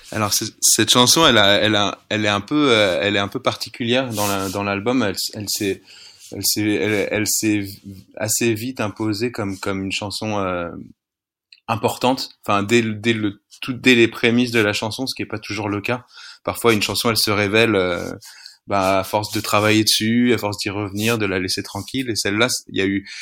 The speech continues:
il y a eu quelque chose d'assez immédiat, en, pas, pas forcément pour sa forme finale, mais en tout cas, dès les premières ébauches, il y avait quelque chose, on sentait qui était important derrière cette chanson. Et, euh, le texte est venu, est venu très rapidement, par exemple. Euh, enfin, tout, tout est venu quasiment ensemble.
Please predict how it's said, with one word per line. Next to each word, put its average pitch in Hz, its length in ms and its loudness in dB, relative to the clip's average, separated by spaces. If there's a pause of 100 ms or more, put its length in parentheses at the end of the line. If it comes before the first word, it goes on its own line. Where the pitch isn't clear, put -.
(200)
il 110 60 -4
y - 20 0
a - 40 -2
eu - 20 -4
quelque 101 160 -2
chose 113 180 -4
d'assez 110 300 0
immédiat, 107 520 0
en, 113 120 0 (180)
pas, 107 140 6
pas 113 160 -2
forcément 123 400 -2
pour - 160 -14
sa - 200 -6
forme 107 240 -2
finale, 117 300 -2
mais 113 140 -2
en 92 80 -8
tout - 140 -18
cas, 120 120 -2 (540)
dès 123 160 2
les 120 100 4
premières 113 500 -2
ébauches, 120 380 -2
il - 40 -6
y - 20 -4
avait 98 140 -6
quelque 98 180 -10
chose, - 280 -6 (360)
on 104 100 -12
sentait 120 380 -2
qui - 120 -10
était 104 140 -8
important 107 460 -4
derrière 98 240 -4
cette - 160 -8
chanson. 127 380 -6 (760)
Et, 101 220 0
euh, 92 640 0
le 98 160 -6
texte 117 300 2
est 101 60 -2
venu, 98 180 -4
est 95 320 -6
venu 101 220 -10
très - 220 -8
rapidement, 107 480 0
par 98 160 -2
exemple. 110 360 -4 (500)
Euh, 87 320 -4
enfin, 90 320 -6
tout, - 360 -10
tout 117 320 -8
est 104 40 0
venu 101 180 -4
quasiment 101 460 -4
ensemble. 110 540 -4